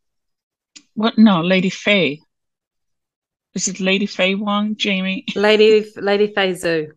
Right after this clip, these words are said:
Speaker 1: Lady Fei Zhu. <laughs> Like, what was her name? Um, <laughs> Li Junli. <laughs> I remember
Speaker 2: <laughs>
Speaker 1: that. But, um, so we, you know, it was,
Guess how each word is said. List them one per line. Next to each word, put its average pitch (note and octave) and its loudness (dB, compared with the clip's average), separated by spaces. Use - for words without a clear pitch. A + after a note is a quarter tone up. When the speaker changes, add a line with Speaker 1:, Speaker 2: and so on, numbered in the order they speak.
Speaker 1:
Lady F#3+ 2
Fei - 2
Zhu. - 2
<laughs> - -14
Like, - -4
what - -6
was C#4+ -8
her C#4 -6
name? C#4 -8
Um, G#3 2
<laughs> A3+ -12
Li A3+ 2
Junli. B3+ 2
<laughs> - 0
I C4+ 0
remember G#3+ -6
Speaker 2:
<laughs> G#3+ -6
Speaker 1:
that. B3 -6
But, G#3 2
um, G3+ 0
so B3 -4
we, B3+ -4
you B3 -2
know, G#3+ -6
it A3+ -4
was, - -14